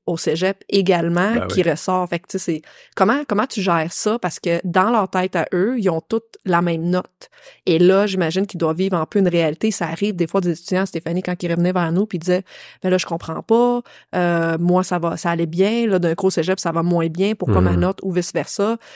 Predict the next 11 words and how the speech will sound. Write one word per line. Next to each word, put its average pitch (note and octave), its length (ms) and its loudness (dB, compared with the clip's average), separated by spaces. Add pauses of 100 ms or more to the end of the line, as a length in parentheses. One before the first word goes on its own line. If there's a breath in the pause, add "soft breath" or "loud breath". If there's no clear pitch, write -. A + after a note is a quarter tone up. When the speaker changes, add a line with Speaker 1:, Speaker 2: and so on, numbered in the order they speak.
(180 loud breath)
Speaker 1:
Euh, C#3+ 580 -6 (300)
moi, G3 200 4
j'ai F#3+ 80 2
quatre-vingts, F#3 480 0
l'autre F3+ 220 2
élève, F#3 180 2
il F#3+ 40 4
a F3 40 2
quatre-vingts, E3+ 460 -2
mais F#3+ 120 -2
pourtant, F3+ 480 -4